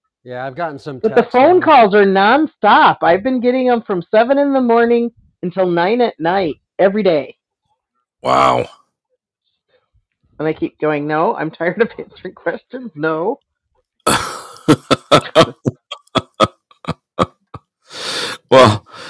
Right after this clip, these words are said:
Speaker 3: I just, uh, yeah. No, hello and welcome to the show. I, uh, just saw some, uh, couple new listeners just jump on. Uh, for those that don't know who we are, this is The Pulse. Welcome to The Pulse in Anderson, Indiana. We are in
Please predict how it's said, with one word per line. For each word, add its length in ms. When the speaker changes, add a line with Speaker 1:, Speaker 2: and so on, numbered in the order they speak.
Speaker 3:
I 240
just, 320
uh, 320
yeah. 300
No, 260
hello 380
and 80
welcome 360
to 80
the 80
show. 380
I, 400
uh, 160
just 200
saw 140
some, 340
uh, 240
couple 240
new 420
listeners 480
just 220
jump 240
on. 220
Uh, 240
for 160
those 220
that 140
don't 180
know 160
who 180
we 140
are, 200
this 280
is 140
The 120
Pulse. 580
Welcome 380
to 80
The 80
Pulse 380
in 160
Anderson, 520
Indiana. 600
We 200
are 140
in 220